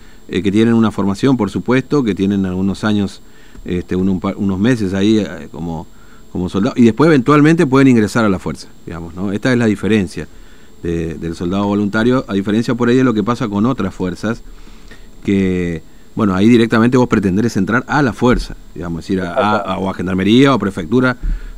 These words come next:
Speaker 1: este, para ya tener un recorrido, digamos, ¿no?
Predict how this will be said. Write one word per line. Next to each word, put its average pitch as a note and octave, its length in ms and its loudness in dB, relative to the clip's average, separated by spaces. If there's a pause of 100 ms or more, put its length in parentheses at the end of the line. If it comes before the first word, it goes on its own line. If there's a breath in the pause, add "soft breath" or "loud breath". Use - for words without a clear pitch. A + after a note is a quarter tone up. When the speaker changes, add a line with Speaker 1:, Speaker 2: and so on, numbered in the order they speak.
Speaker 1:
este, E2+ 760 -6
para A2 300 2
ya A2+ 200 2
tener A2+ 300 0
un G2 240 0
recorrido, E2+ 560 -6
digamos, D2 400 -12
¿no? G2+ 160 -10